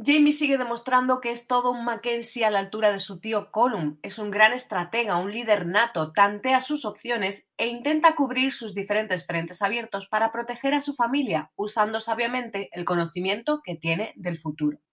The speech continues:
Cree que su lugar está protegiendo el cerro, viendo la división que hay entre sus habitantes y la posible intención de Cunningham y sus partidarios de que lo maten. Pero lo que me ha parecido más interesante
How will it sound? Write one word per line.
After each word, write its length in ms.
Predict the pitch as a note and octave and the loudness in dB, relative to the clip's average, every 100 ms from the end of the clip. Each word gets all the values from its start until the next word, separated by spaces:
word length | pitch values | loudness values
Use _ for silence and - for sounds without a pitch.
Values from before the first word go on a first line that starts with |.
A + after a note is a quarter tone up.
| _ - | _ -2
Cree 280 | C4+ D4 D4 | 6 6 6
que 120 | C#4 | 4
su 180 | C#4 C4 | 2 2
lugar 380 | B3+ D#4 D4+ C#4+ | 8 10 10 6
está 260 | C4 - | 4 2
protegiendo 540 | - G#3+ F#3+ G3 F#3+ F3 | 2 -6 -8 -4 0 0
el 100 | E3 | 2
cerro, 560 | C4 B3+ G#3 G3 - - | 4 4 4 -2 -6 -8
viendo 360 | F3 G#3 G#3+ | 0 2 4
la 120 | G3+ F#3 | 6 4
división 500 | F3 F3 G#3+ G3+ F#3 | 2 -4 -2 -2 0
que 140 | F#3+ | 2
hay 120 | F#3 | 2
entre 260 | F3 E3+ E3 | 0 -2 -6
sus 200 | D#3 F3+ | -8 -6
habitantes 720 | F#3+ F#3+ C4+ B3 G3 G3+ _ _ _ _ | -6 -2 -2 -2 -6 -10 _ _ _ _
y 100 | C#4 | 4
la 140 | D4 | 4
posible 400 | C#4+ C#4 C#4+ C4+ | 4 4 4 4
intención 500 | C4 B3+ G#3+ - A3+ | 2 0 -2 -2 -2
de 220 | A3 G3+ - | -2 -2 2
Cunningham 560 | A3+ G#3 F3+ E3 E3 | 2 4 2 2 2
y 60 | D#3 | -2
sus 260 | - F#3 | -6 -2
partidarios 640 | A3 G#3+ B3 G#3+ F3 G3+ F#3 | 2 2 2 4 4 4 -4
de 100 | F#3 | -4
que 80 | E3+ | -4
lo 140 | G3 | -2
maten. 480 | C#4+ E4 E3+ C#3+ - _ _ _ _ _ _ _ _ _ _ - | -2 -2 -2 -4 -8 _ _ _ _ _ _ _ _ _ _ 0
Pero 200 | G#3+ G#3+ | 4 4
lo 100 | G#3 | 4
que 80 | |
me 100 | G#3+ | 0
ha 60 | A#3+ | 4
parecido 420 | B3+ B3+ C#4 B3 | 4 2 0 2
más 240 | G3 G3+ A3+ | 4 4 2
interesante 760 | G#3 G#3 G#3 A#3 A3 F3+ - | 0 0 2 0 0 -8 -8